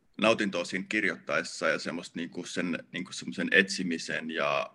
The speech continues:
ja joskus silleen löytämisenkin niinku kokemusta et, ja semmoista tiettyä, niinku, että se on semmoinen mystinen tavallaan, niinku, että se pore-, poreallaskin on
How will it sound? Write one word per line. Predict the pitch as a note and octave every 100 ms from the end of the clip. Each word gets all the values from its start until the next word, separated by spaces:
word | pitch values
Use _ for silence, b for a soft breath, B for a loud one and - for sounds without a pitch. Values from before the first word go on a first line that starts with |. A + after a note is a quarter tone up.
| -
ja | F2+ D2
joskus | E2 - E2 -
silleen | D#2+ D#2+ E2
löytämisenkin | E2+ - D#2 D#2 - - D#2+
niinku | E2 - F2 - _ _ _ - - _ _ - _ - - _ _ _
kokemusta | - G2 D2+ D2 C#2+ - A#1
et, | G#1+ - -
ja | A1
semmoista | - E2 E2 -
tiettyä, | F#2 F#2 - E2
niinku, | E2 C#2 E2+
että | E2
se | F#2
on |
semmoinen | F#2 G2 F#2+
mystinen | G2+ F#2+ F#2 C#2+ A#1+
tavallaan, | - C#2 C#2+ B1+ C2 C2 b b b b b -
niinku, | C2+ C2 - -
että | -
se | -
pore-, | G2+ G2 F#2+ F#2+ -
poreallaskin | A2 F#2+ F2 D#2+ E2 - D#2
on | D#2+ -